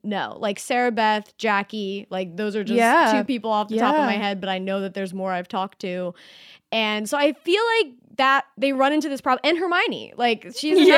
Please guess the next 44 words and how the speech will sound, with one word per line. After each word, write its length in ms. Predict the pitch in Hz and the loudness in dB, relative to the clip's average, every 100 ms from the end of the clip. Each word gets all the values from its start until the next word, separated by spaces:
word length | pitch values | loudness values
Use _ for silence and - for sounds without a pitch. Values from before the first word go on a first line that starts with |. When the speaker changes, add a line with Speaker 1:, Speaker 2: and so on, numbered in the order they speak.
| 392 | 8
Speaker 2:
Yeah. 240 | 508 254 262 | 8 6 6
Speaker 1:
one 80 | |
where 80 | 247 | 4
it's 140 | 247 262 | 4 4
like, 280 | 233 - - | 2 0 2
Speaker 2:
Thought 180 | 226 240 | 6 6
Speaker 1:
"Oh." 100 | 269 | 6
Speaker 2:
she 60 | 226 | 6
was 120 | 208 | 4
a 40 | |
Ravenclaw. 540 | 233 240 240 226 233 262 | 0 -2 -6 -4 -2 2
Speaker 1:
And 180 | 294 302 | 2 2
I, 300 | 254 392 508 381 | 4 6 6 4
like, 220 | 311 - | 2 2
thought 180 | 240 240 | 4 4
I 100 | 262 | 4
was 160 | 285 285 | 2 0
a 60 | |
Gryffindor 440 | 269 403 381 233 208 | -2 0 0 0 0
at 100 | 196 | -2
first, 340 | 220 214 214 - | -4 -4 -6 -4
but 180 | 240 | -2
no. 160 | 247 302 | 0 -2
So 180 | - 359 | 0 -2
it's 140 | 381 | 0
like, 160 | 381 294 | -2 -2
I 140 | 269 311 | -2 0
feel 200 | 359 453 508 | 0 2 2
like 80 | 247 | 0
Gryffindors 580 | 277 349 330 330 311 262 | -2 -2 -4 -4 -4 -4
and 120 | 240 | -4
Ravenclaws 720 | 226 254 254 262 214 208 202 | 0 0 -2 -4 -2 -2 -4
have 420 | - 233 254 330 | -8 -2 -2 0
this 200 | 403 - | -4 -6
weird 680 | 285 214 240 277 320 320 - _ - | -8 -6 -4 -2 -2 -6 -8 _ -16
connection 1000 | - 269 240 226 233 - 226 196 190 185 - _ _ _ - | -8 -4 -2 -4 -6 -6 -6 -4 -6 -8 -12 _ _ _ -2
that's 180 | 247 | -2
closer 400 | - 349 392 466 | -2 -2 0 2
than 160 | 403 349 | 0 2
you 80 | 285 | 0
think. 520 | - 254 214 - - | -4 -4 -4 -6 -14
Speaker 2:
Yeah, 680 | 262 240 226 359 285 220 190 | -6 -2 2 4 6 6 4
interesting. 600 | 240 339 381 - 202 196 | 2 0 -2 -2 -2 0
Speaker 1:
Right? 260 | 254 269 | 2 4